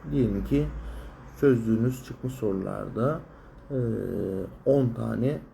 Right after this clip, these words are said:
üslü sayılardan soru gelmiş diyelim ki. Bunun kaç tanesini doğru yaptınız, kaç tanesini boş, kaçı yanlış, toplamda kaç netiniz var? Bu şekilde detaylı bir çalışma yapmanız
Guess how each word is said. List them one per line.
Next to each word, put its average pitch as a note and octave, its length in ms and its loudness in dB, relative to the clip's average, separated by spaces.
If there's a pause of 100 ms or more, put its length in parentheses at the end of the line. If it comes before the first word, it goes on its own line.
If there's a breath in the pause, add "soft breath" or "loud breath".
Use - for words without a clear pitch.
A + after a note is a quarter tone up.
(140)
üslü A#2 240 -4
sayılardan G#2+ 640 -2
soru A#2+ 320 2
gelmiş - 480 -6
diyelim G2 380 -6
ki. - 240 -6
Bunun D3+ 160 2
kaç E3+ 340 -8
tanesini A2+ 580 -4
doğru A2 280 2
yaptınız, - 540 -2
kaç B2+ 280 -4
tanesini - 520 -10
boş, - 380 0 (720 loud breath)
kaçı A#2+ 300 -2
yanlış, A2+ 560 0
toplamda B2 580 -6
kaç - 300 -12 (140)
netiniz B2 760 2
var? - 320 -2 (720 soft breath)
Bu - 120 -4
şekilde B2+ 400 0
detaylı B2 500 2
bir C#3+ 260 0 (1120)
çalışma A2+ 500 2
yapmanız A2+ 560 0